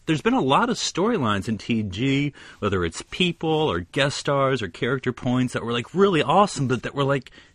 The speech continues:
never followed up on. And so that's, we're gonna try to address some of those and, and speculate on what we would have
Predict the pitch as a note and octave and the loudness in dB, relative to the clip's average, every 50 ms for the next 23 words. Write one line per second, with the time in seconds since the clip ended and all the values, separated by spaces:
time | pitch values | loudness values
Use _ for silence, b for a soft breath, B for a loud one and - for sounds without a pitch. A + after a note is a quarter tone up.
0 | b - F2 F#2+ F#2+ F#2+ F#2+ G#2+ C3 C3 - - C#3 C#3 D#3 E3 E3 D#3+ F#3 G#3+ | b -14 -8 -2 -2 0 2 2 2 0 2 2 0 2 2 2 2 2 0 0
1 | A3 - - F2+ F2 F2 F#2 F#2+ - - C3+ D3 D3+ - - B B B B B | 0 0 -2 0 0 0 0 -2 -2 0 0 0 -2 -4 -12 B B B B B
2 | B B - A#2 A#2+ B2+ A#2+ A2 - - - B2+ A#2+ A#2 A2 G#2+ F#2 G2+ A2+ A2 | B B -6 -4 -2 0 0 0 -2 -2 -2 0 2 2 2 0 2 2 2 2
3 | - - - G#2 F#2 F#2+ F2 F2 E2 E2+ F2 F2+ F#2 E2+ F#2 E2 D#2+ E2 b b | 0 -2 -2 -2 -2 0 0 0 0 0 0 -2 -2 -4 -4 -6 -6 -8 b b
4 | b b b b F2 F#2+ - - - - B2 - - A#2 G2 G2+ G#2 G2 F#2+ F#2+ | b b b b -8 -6 -6 -6 -2 -2 -4 -2 0 -2 0 0 0 0 0 -2
5 | F#2+ F#2+ F2+ F#2+ A2 - - A2 G#2 G2+ G2+ G#2 G2+ G2 E2+ - | -2 -2 0 -2 -2 -2 -2 -4 -2 0 0 0 -2 -2 -4 -8